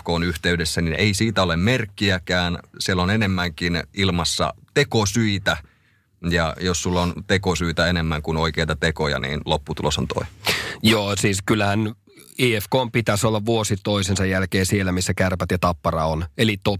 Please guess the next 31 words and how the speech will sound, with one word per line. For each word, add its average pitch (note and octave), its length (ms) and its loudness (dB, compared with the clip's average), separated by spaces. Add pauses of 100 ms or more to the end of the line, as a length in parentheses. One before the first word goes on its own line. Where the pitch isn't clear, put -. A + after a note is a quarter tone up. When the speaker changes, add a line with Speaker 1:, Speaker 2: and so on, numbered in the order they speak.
Speaker 2:
kolmessa, F2+ 580 -2
eikä G#2+ 260 2
mitään G2+ 360 0
tekosyitä. F2 520 -4
Se A2+ 80 2
on G2+ 80 0
päivänselvä F#2+ 760 -2
noilla F#2 300 0
resursseilla. E2+ 680 -2 (400)
Mut A#2 140 2
sen D#3 180 2
verran B2 240 0
on G#2 80 0
vielä G#2 200 2 (120)
annettava G#2 520 0
I A2 160 2
F - 100 -4
K:lle G2+ 280 0
posia, G2+ 440 2
ei G#2+ 220 2
pelilliselle G#2 720 0
puolelle, F#2 460 2 (140)
vaan, F#2+ 320 4
ö, F#2 60 -2 (480)
organisaatiolle, F#2+ 1120 0 (460)
markkinointiosasto F#2 1200 0
ja, F#2 180 2
ja F#2 160 0
tämä G#2 300 2
puoli F2 280 -2
tekee, F2 420 0